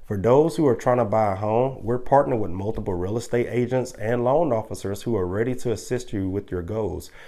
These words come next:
If you are a real estate agent, loan officer, or anyone dependent on customers with good credit, create a free partner account with us today.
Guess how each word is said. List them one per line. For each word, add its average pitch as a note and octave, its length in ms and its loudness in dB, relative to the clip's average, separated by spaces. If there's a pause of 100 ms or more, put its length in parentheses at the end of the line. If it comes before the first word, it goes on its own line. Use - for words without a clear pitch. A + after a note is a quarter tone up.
(160)
If A2 180 0
you A#2+ 240 4
are G#3+ 180 6
a - 20 4
real F3+ 160 6
estate A2+ 340 0
agent, G2+ 460 -4
loan G2 320 -2
officer, G2+ 440 -2
or F2+ 200 -4
anyone C3+ 420 2
dependent B2 400 0
on G2+ 180 -2
customers G#2 520 -4
with A2+ 260 -2
good A#2+ 180 0
credit, A2+ 400 0 (320)
create - 400 2
a A#2 160 0
free C#3+ 280 0
partner D3 420 4
account G#2+ 340 0
with G2+ 200 -2
us G#2+ 100 0
today. G2+ 460 -4